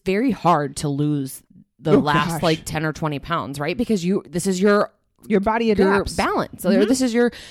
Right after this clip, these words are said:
Speaker 1: current state that you're coming in. This is your norm. And so you're gonna have to go to some sort
Speaker 2: Excessive
Speaker 1: of extreme.
Speaker 2: lengths. Yeah.
Speaker 1: Right? And so what do you do? And then what's even worse than all of this, in my personal opinion,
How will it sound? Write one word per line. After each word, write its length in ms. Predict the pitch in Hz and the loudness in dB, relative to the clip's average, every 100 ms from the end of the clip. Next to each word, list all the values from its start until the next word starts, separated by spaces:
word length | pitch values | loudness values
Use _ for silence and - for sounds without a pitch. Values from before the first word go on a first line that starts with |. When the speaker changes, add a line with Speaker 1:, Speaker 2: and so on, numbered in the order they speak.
| - | -12
Speaker 1:
current 300 | - 254 285 | 0 0 0
state 300 | - 262 370 | -2 -4 -2
that 60 | 180 | -2
you're 100 | 180 | -4
coming 260 | - 330 349 | -2 -2 0
in. 60 | |
This 100 | 170 | 0
is 120 | 170 170 | -2 -2
your 100 | 180 | -2
norm. 500 | 170 180 254 165 - | 0 2 2 -2 -8
And 160 | - 196 | -6 0
so 80 | 208 | 2
you're 200 | 190 185 | 2 2
gonna 140 | 208 | 0
have 100 | 202 | -4
to 80 | 214 | -4
go 240 | 151 196 285 | -2 0 2
to 100 | 240 | 0
some 220 | 240 349 | 0 -2
sort 240 | 508 233 175 | 2 4 4
Speaker 2:
Excessive 420 | 156 160 - 160 | 2 0 -2 -4
Speaker 1:
of 60 | 147 | -4
extreme. 440 | 165 139 123 143 | -4 -4 -6 -6
Speaker 2:
lengths. 140 | 285 - | -8 -4
Yeah. 300 | 165 185 127 - | -2 -2 -2 -8
Speaker 1:
Right? 320 | 151 170 285 _ - - | -6 -4 -6 _ -20 -14
And 160 | - 214 | -6 -2
so 140 | 254 | 0
what 280 | 226 175 175 | 0 0 -4
do 80 | - | -4
you 60 | 147 | -10
do? 100 | - - | -10 -6
And 140 | 202 | -2
then 160 | 214 190 | 0 2
what's 240 | 233 339 | 0 0
even 260 | 277 214 156 | -2 -2 -2
worse 280 | 139 185 - | -2 -2 -4
than 160 | 156 - | -6 -4
all 220 | 147 143 | -4 -2
of 100 | 214 | -2
this, 240 | 214 240 - | -2 -2 -2
in 180 | 165 151 | -6 -6
my 140 | 147 | -6
personal 380 | 160 196 - 226 | -6 -8 -6 -10
opinion, 400 | 240 160 147 175 | -8 -6 -6 -8